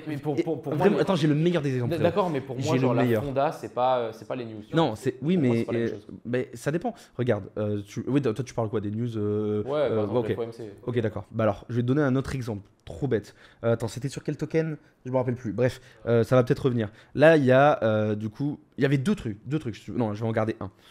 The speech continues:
Speaker 2: Euh, en même temps, tu, tu fais un long sur X token, euh, parce que tu te dis, waouh, incroyable, W, machin, et cetera, W weekly, ça part. Bon, bref, tu fais ton analyse, tout est bien. Mais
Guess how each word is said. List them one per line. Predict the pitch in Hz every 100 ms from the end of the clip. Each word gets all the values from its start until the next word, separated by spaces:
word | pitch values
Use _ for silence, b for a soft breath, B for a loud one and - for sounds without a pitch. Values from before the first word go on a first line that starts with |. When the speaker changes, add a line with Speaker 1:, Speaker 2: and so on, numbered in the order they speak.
| b b 120
Speaker 2:
Euh, | 117 110 110 113 -
en | 123
même | 131
temps, | 127
tu, | - 127
tu | -
fais | 120
un | 143
long | 123 107 98
sur | 98 110 101 -
X | 123
token, | - 113 123 151 - B -
euh, | 107
parce | 110
que | -
tu | 123 -
te |
dis, | 110 -
waouh, | 120 104 110
incroyable, | 104 107 110 117 110 104
W, | 104 104 104 113 110
machin, | 101 -
et | 107
cetera, | 98 101 107
W | 104 104
weekly, | 101 98 127
ça | 120
part. | 98 95
Bon, | 101 98
bref, | 98
tu | -
fais | 120
ton | 113
analyse, | 107 104 117
tout | - 117
est |
bien. | 104 92 B B B B B
Mais | 131 180